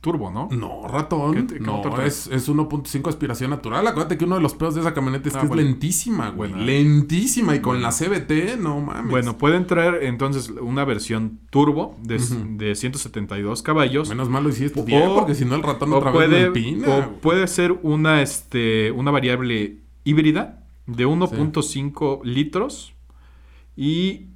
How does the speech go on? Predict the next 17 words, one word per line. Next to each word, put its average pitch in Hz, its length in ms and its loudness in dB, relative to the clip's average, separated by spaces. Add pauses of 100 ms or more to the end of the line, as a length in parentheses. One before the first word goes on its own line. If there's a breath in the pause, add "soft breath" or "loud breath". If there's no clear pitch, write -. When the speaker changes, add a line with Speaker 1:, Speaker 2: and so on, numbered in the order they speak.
(160)
Speaker 1:
Trae 139 340 4
aparte 139 380 0
dos 139 200 2
motores 131 460 0
eléctricos 151 580 -4
que - 180 -6
en 104 180 -2
Speaker 2:
Ujú. 123 120 -10
Speaker 1:
conjunto 135 440 -4
suman 131 320 -4
ciento 107 380 -6
treinta 87 300 -10
y 76 100 -10
un 78 120 -12
caballos 71 480 -14
de 90 80 -14
fuerza. 156 420 -6